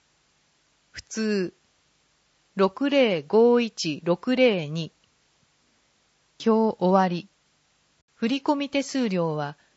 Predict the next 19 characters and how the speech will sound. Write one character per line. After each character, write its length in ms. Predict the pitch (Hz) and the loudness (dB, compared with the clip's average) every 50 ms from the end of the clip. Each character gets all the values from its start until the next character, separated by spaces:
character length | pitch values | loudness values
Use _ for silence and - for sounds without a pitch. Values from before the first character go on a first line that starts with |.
| _ _ | _ _
振 100 | _ - | _ -4
込 360 | 226 254 254 - 277 254 262 254 | -2 -2 0 0 0 0 -2 -2
者 200 | - - 185 170 | -2 -2 -4 -4
の 120 | 165 151 | -4 -4
ご 120 | - 160 | -4 -4
負 100 | 160 - | -4 -4
担 260 | - - 240 240 226 220 | -2 -2 0 0 0 -2
に 120 | 220 202 | -4 -4
て 140 | - 165 143 | -4 -4 -4
お 120 | - 165 | -4 -4
願 300 | 170 180 175 175 170 160 | -4 -4 -2 -2 -4 -4
い 60 | 160 | -4
し 140 | - - 151 | -6 -10 -10
ま 140 | 151 143 147 | -10 -12 -12
す。 260 | - - - - _ _ _ _ _ _ _ _ _ _ _ _ _ _ _ _ _ _ _ _ _ _ _ _ _ _ _ _ _ _ _ _ _ _ _ _ _ _ _ _ _ _ _ _ _ _ _ _ _ _ | -14 -18 -20 -20 _ _ _ _ _ _ _ _ _ _ _ _ _ _ _ _ _ _ _ _ _ _ _ _ _ _ _ _ _ _ _ _ _ _ _ _ _ _ _ _ _ _ _ _ _ _ _ _ _ _
仮、 420 | - - 202 185 185 214 214 190 _ _ _ _ _ _ _ _ _ _ _ _ _ _ | -8 -4 -4 -4 -4 -4 -8 -10 _ _ _ _ _ _ _ _ _ _ _ _ _ _
林 280 | - 220 247 262 254 254 | -2 -2 -2 0 -2 -2
魚 160 | 240 262 247 | 0 0 2
橋 480 | 208 190 190 - - - 185 170 - | 2 0 0 -2 -6 -6 -6 -6 -8